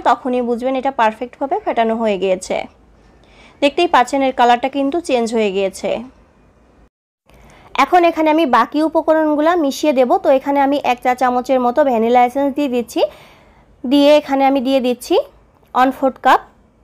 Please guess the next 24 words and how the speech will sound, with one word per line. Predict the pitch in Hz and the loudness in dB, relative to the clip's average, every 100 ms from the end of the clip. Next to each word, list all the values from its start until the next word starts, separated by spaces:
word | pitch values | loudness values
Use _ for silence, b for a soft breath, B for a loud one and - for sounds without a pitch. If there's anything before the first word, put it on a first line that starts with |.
| _ - | _ 2
তেল। | 262 311 - _ _ _ _ _ _ _ _ _ _ _ _ _ _ - - - - _ _ _ - - - | 4 4 0 _ _ _ _ _ _ _ _ _ _ _ _ _ _ -20 -20 -20 -20 _ _ _ -20 -20 0
তেলটা | 320 339 349 294 | 2 4 2 2
দিয়ে | 285 320 339 | 2 0 0
খুব | 277 269 | -4 0
ভালো | 269 285 302 | 2 2 4
করে | 294 370 440 - | 2 2 -2 -4
মিশিয়ে | 254 247 294 269 | -4 -2 0 0
নিতে | 254 262 | 0 0
হবে, | 254 240 311 | 2 2 2
নিয়ে | 285 277 - | 2 0 0
এইভাবে | 254 254 254 294 | 0 2 0 2
ফেটিয়ে | 277 269 294 277 | 0 0 0 0
নিতে | 254 254 254 | 2 2 4
হবে | 240 269 277 | 4 2 0
ঠিক | 330 - - b _ 254 | -4 -6 -14 b _ -6
এক | 254 | -2
মিনিটের | 269 277 285 262 | -2 -2 -2 0
মতো। | 247 247 403 - b b - | 0 2 0 0 b b -4
আমি | 247 285 | -2 0
যেভাবে | 294 285 285 285 | 0 0 0 0
ফেটিয়ে | 269 262 285 | -2 0 0
নিচ্ছি | 269 262 320 | -2 -4 -6
ঠিক | 349 330 - | -6 -2 0
এইভাবে | 262 269 | 2 2